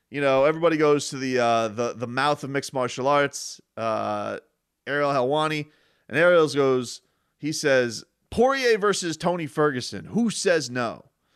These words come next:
And if I'm Poirier, I'm like, I'm saying no. Why do I gotta fight Tony Fer-, let me ask you something.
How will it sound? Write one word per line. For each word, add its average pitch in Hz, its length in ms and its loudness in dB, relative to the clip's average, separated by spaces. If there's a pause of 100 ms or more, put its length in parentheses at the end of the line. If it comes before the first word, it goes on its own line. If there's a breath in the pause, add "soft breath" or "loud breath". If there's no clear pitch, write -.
(800)
And 190 400 0
if - 120 -4
I'm 349 180 2
Poirier, 156 760 2
I'm 320 80 -8
like, 302 160 -2 (300)
I'm 370 240 0
saying 117 440 -2
no. 98 380 -10
Why 294 340 2
do 370 60 6
I 330 160 4
gotta 294 160 2
fight 240 260 0
Tony 220 280 -2
Fer-, 180 160 -4
let 277 100 0
me 339 100 -2
ask 262 220 0
you 147 80 -4
something. 101 420 -6